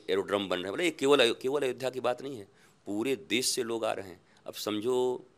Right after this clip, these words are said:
रेवेन्यू से लेकर के, एक एक चीज़ का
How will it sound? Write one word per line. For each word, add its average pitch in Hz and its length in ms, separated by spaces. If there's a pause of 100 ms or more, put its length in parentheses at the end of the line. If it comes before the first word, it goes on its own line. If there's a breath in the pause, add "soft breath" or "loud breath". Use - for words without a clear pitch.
(540 soft breath)
रेवेन्यू 117 540
से 120 200
लेकर 92 380
के, 101 480
एक - 140
एक 139 140
चीज़ 107 440
का 110 400